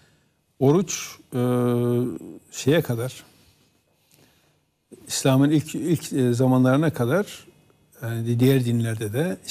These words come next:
Müslümanlıkta da, e, akşam hava kararıncaya kadar ancak yeni piş-, iyi pişme oluyordu. Güneş batıyor, Ee,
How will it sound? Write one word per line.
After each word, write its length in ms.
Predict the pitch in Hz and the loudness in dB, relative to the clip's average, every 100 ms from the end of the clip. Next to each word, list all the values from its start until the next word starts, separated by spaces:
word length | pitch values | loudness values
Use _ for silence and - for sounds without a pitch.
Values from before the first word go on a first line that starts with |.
| - | -10
Müslümanlıkta 720 | - - 127 123 123 - 120 | -6 0 2 2 0 -2 -2
da, 140 | 196 - _ _ _ _ _ _ _ _ _ _ _ - - | -2 -6 _ _ _ _ _ _ _ _ _ _ _ -10 0
e, 360 | 135 127 123 - - _ _ _ _ _ _ _ _ - | 2 4 2 -2 -12 _ _ _ _ _ _ _ _ -2
akşam 500 | 143 - - 202 220 - - | -2 0 0 0 0 -10 -20
hava 340 | - 143 175 | 0 4 4
kararıncaya 720 | - 143 151 165 147 123 107 | 2 2 4 4 2 2 0
kadar 380 | - 110 107 107 - - - - - | -4 -8 -8 -12 -16 -20 -20 -20 -4
ancak 380 | 123 120 120 - | 0 0 0 0
yeni 180 | 120 117 | 0 0
piş-, 160 | - | -2
iyi 200 | 151 123 | 0 2
pişme 280 | 117 - 123 | 0 -2 0
oluyordu. 400 | 107 104 101 117 | 0 -2 -2 2
Güneş 300 | 143 151 156 | 4 4 2
batıyor, 500 | 160 - 240 - - _ _ _ _ _ _ _ _ _ _ _ _ _ _ 147 | 0 0 -4 -4 -16 _ _ _ _ _ _ _ _ _ _ _ _ _ _ -4
Ee, 260 | 127 127 | 2 2